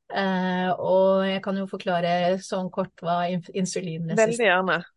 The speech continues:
Speaker 2: ja.
Speaker 1: Eh, fordi at, eh, når vi spiser, eh, så øker blodsukkeret.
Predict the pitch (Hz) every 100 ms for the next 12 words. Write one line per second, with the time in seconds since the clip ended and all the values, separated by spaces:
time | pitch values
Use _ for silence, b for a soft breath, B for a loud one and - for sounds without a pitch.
0 | - 196 180 - _ _ _ _ _ 220
1 | 214 208 208 202 240 220 214 208 202 -
2 | 208 208 208 190 214 214 214 214 233 -
3 | 214 196 - 285 403 453 - - 220 202
4 | 196 202 214 208 - _ _ _ _ _
5 | - - 285 254 147 220 190 151 - 131
6 | 135 139